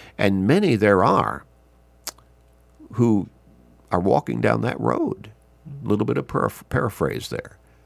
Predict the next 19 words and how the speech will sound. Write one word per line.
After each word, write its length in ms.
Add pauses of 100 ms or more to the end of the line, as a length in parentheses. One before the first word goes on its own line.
(460)
And 100
then 120
he 80
said, 360 (500)
"Strait 460
is 140
the 80
gate, 340
and 240
narrow 420
is 160
the 80
way 200
that 180
leads 260
to 120
life, 440 (200)
and 240
few 800